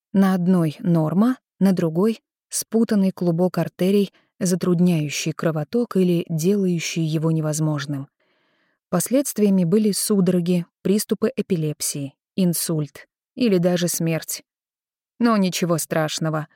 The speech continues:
сказала Лейла. «Я взяла у гор всё, что только возможно».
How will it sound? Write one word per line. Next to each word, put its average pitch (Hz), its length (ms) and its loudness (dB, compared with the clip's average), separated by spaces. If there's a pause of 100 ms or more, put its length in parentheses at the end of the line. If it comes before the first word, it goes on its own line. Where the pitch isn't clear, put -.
(400)
сказала 156 440 -4
Лейла. 147 440 -8 (760)
«Я 247 260 2
взяла 214 400 4
у 202 100 4
гор 247 260 4
всё, 214 240 2
что 202 200 0
только 185 320 2
возможно». 165 640 0